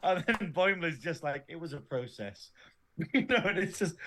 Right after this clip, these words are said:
it's just the idea of just Pike just standing there, just being like, "What is this?" But he does. He's smiling at it. He's laughing at it.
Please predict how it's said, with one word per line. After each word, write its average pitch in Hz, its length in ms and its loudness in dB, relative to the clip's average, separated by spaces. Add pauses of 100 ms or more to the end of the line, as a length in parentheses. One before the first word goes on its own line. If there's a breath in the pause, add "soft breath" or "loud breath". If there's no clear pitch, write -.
(400 loud breath)
it's 170 280 0
just 202 220 2
the 185 100 6
idea 170 300 6
of 151 60 2
just 139 220 0
Pike 151 280 0
just 131 160 -8
standing 143 360 0
there, 135 140 4
just 113 200 -8
being 139 180 -2
like, 123 200 -2 (920)
"What 185 200 0
is 156 80 -2
this?" 113 220 -4 (220 loud breath)
But 185 140 4
he 220 120 8
does. 175 320 4
He's 156 280 4
smiling 180 540 4
at 131 160 2
it. 127 100 -2
He's 123 180 -8
laughing 147 360 -2
at 123 160 2
it. 107 160 -8